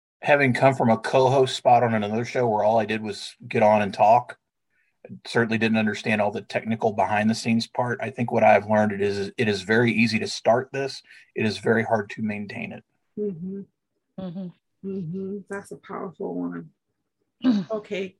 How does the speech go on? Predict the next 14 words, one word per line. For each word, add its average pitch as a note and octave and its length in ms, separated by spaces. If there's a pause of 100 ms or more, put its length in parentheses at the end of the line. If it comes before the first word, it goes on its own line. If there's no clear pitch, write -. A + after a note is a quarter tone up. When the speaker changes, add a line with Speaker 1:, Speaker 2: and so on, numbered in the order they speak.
Speaker 2:
last G3+ 380
but F#3 100
not F#3 240
least, D#3+ 300 (440)
favorite C#4+ 540
foul A3 260
up G#3+ 160
bleep G#3 340 (120)
blunder F3+ 400
you F3+ 160
guys F#3 240
have D#3+ 220
ever E3 200
made? D#3 360